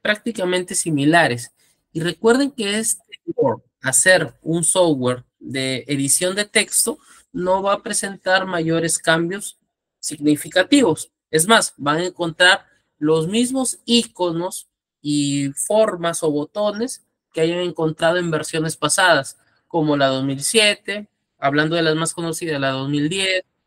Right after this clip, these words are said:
la dos mil trece, la dos mil dieciséis o la dos mil diecinueve. Otras,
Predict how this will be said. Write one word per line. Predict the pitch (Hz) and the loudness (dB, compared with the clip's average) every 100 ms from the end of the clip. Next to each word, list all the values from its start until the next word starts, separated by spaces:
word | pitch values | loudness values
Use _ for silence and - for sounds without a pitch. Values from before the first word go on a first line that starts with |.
| _ | _
la | - 151 | -4 0
dos | 147 147 | 0 0
mil | 151 147 | -2 -4
trece, | - 202 185 - | -4 -2 -2 -2
la | 156 139 | -2 -2
dos | 139 | -2
mil | 143 143 | -4 -4
dieciséis | 147 151 - 196 - | -6 -8 -6 -6 -2
o | |
la | 156 | -2
dos | 143 139 139 | 0 -2 -4
mil | 143 | -4
diecinueve. | 143 - 156 190 143 - - - _ _ _ _ | -4 -2 2 4 2 -2 -18 -20 _ _ _ _
Otras, | - 254 320 302 - | 2 4 6 4 2